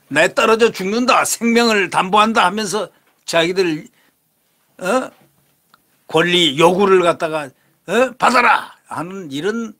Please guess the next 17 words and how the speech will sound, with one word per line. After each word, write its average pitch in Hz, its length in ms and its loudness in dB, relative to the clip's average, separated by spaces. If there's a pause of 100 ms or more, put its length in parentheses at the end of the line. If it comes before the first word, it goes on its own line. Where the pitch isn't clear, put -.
(200)
짓을 151 320 -8
하고 139 260 -12
있-, 101 80 -16 (540)
있는 107 220 -16
겁니다. 95 280 -20 (480)
이제 120 380 -8 (140)
이것이 143 420 -8
큰 - 240 -10
문제가 147 400 -2
돼가지고 127 580 -8 (460)
하청 165 400 -6
기업들이 151 340 -6
전부 135 220 -8
다 143 140 -8
떠나고 135 360 -6
있습니다. - 340 -16 (120)
다, 113 160 -14